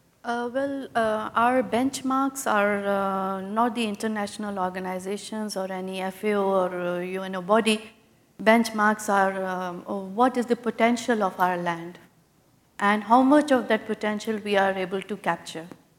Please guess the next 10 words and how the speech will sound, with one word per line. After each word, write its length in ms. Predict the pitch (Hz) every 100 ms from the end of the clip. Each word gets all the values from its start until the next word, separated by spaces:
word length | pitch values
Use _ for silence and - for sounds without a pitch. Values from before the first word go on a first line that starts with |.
| _ _ -
So 220 | - 214
we 160 | 240
just 420 | 233 240 277 220 208
benchmark 640 | 214 214 - 202 196 185
that. 400 | 185 185 240 - -
What 160 | 220
is 100 | 226
the 160 | 220 226
quality 560 | 226 214 226 247 254
of 180 | 254 240